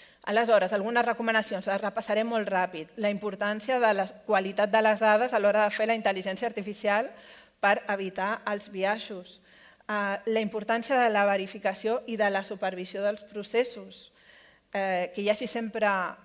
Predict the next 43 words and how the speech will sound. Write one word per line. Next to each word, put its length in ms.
la 160
persona 380
humana, 420
no? 180
Que 140
és 80
el 160
que 140
no 180
hi 160
ha, 240
de 160
vegades, 640
en 320
altra 320
mena 320
de, 120
d'aplicacions, 680
no? 140
Al 420
final, 440
una 160
altra 220
de 100
les 180
coses 440
que 120
no 220
pot 160
fer 460
i 100
no, 160
no 460
hi 80
ha 80
res 160
que 80
demostri 480
que 80
podrà 300
fer 100
una 220
màquina 420